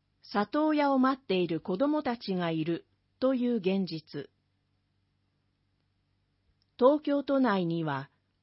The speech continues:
自宅で生活ができない子どもが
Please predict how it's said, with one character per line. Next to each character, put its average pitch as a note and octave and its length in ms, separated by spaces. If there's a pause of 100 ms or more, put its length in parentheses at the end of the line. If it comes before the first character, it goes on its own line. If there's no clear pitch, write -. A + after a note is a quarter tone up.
(180)
自 F3+ 140
宅 B3+ 280
で A3 240
生 C4 160
活 C4+ 260
が B3 140
で A#3 120
き B3+ 160
な A3 140
い E3+ 80
子 - 160
ど G3 120
も F#3+ 160
が F3+ 260